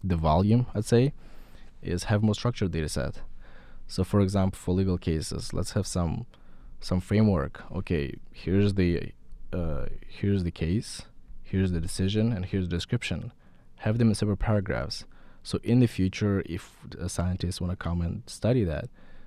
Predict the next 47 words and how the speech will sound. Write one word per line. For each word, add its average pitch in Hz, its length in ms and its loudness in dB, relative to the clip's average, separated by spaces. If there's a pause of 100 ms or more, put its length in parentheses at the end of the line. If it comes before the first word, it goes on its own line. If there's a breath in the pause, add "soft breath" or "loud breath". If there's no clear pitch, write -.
(260 soft breath)
we 101 80 -4
can 101 200 2
easily 101 500 2
see, 101 400 2
okay, 78 560 -2
these 95 240 0
are 90 80 0
the 90 100 -2
things - 240 -4
that 110 60 -4
we 104 60 -6
can 90 160 -4
use 98 200 0
to, - 60 -14
for - 160 -8
training. 127 420 0 (560 soft breath)
So - 160 -8
that 95 140 6
would 120 100 6
help 95 260 2
us, 71 160 -4
and 90 140 0
that 98 140 2
could 98 160 2
be 80 140 0
legal 95 300 0
system, 95 380 -2
that 87 180 0
could 87 180 -6
be 78 260 -2
medical 95 400 0
system, 95 500 -2 (560 soft breath)
and 82 400 -4
many 101 260 4
more. 95 340 2 (340)
That 98 160 6
would, 113 220 6 (400)
that 90 120 6
would 98 180 4
make 95 200 2
it - 100 -6
a 92 60 -2
lot 90 200 0
easier 90 340 -4
for 85 200 -2
us 80 140 -2
to 76 380 -6